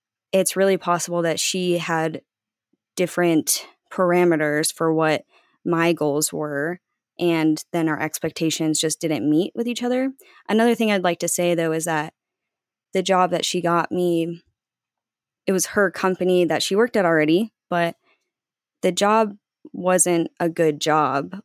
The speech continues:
Like, I was actually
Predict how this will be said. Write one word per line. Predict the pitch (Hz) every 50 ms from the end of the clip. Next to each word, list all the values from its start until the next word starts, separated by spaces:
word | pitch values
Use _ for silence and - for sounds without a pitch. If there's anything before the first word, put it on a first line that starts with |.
| _ _ _ _
Like, | - 165 156 -
I | 170 170 170 165 170 165 - - _ _ _ _ _ _ _ _ _ _ _ _ _
was | - 185 180
actually | 185 180 175 - - - 175 170 165 160 156 156 151 165 -